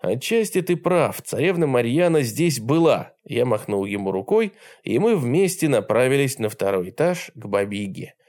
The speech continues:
Сестра царя действительно была здесь, но убежала через ту же арку, где мы с тобой столкнулись.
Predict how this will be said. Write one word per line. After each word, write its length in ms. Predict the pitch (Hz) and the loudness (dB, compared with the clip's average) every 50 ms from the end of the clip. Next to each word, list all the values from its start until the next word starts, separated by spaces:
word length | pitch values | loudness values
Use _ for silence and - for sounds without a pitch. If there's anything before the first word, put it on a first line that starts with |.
| _ _ _ - - _ _ | _ _ _ -20 -20 _ _
Сестра 600 | - - - 120 120 117 - - 131 151 175 170 | -14 -8 -4 -4 -4 -4 -2 -2 0 2 2 0
царя 480 | 147 - - 113 110 117 147 160 151 123 | 0 0 0 0 2 2 2 2 2 0
действительно 960 | 104 110 127 143 151 139 - - 123 143 160 156 135 - 107 98 101 101 98 | -2 -2 -2 -2 -2 -2 -4 -4 -4 -2 0 0 -2 -2 -2 -2 -2 -2 -4
была 400 | 95 104 110 113 120 120 117 104 | -2 0 2 2 4 4 4 2
здесь, 520 | 104 104 104 113 117 104 85 - - - _ _ _ _ _ _ - | 2 -2 -4 -4 -4 -4 -4 -6 -10 -14 _ _ _ _ _ _ -4
но 240 | 101 127 160 165 | 0 2 2 2
убежала 720 | 160 143 135 147 151 143 131 147 170 185 180 170 135 113 98 | 2 2 2 2 2 2 2 2 4 4 6 6 4 4 2
через 380 | 98 - 123 139 156 147 143 - | 0 0 0 0 0 0 -2 -2
ту 220 | - 175 190 175 | -4 -2 -2 0
же 180 | 147 131 - - - | 0 0 -2 0 2
арку, 420 | 143 170 180 185 170 135 - 107 | 2 4 4 4 2 2 -2 -4
где 220 | 104 104 107 120 | -4 -2 -2 0
мы 140 | 139 170 180 | 0 2 0
с 60 | 160 | 0
тобой 240 | - 120 113 107 104 | 0 0 0 0 -2
столкнулись. 840 | - - 127 147 160 139 - 139 147 151 135 104 - - - - _ | -2 2 2 2 2 2 0 0 0 0 0 -2 -4 -6 -12 -14 _